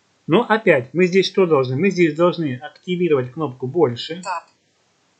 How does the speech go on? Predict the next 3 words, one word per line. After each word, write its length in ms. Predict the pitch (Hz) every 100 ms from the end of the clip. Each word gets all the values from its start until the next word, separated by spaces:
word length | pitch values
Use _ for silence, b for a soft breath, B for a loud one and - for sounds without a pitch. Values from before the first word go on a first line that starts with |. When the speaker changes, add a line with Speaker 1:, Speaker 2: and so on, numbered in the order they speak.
| _ _ _ _ _ _ _ _ _
Speaker 2:
Больше 380 | 185 196 285 -
кноп-, 320 | - 185 160 156 147
пробел. 500 | 220 277 233 175 151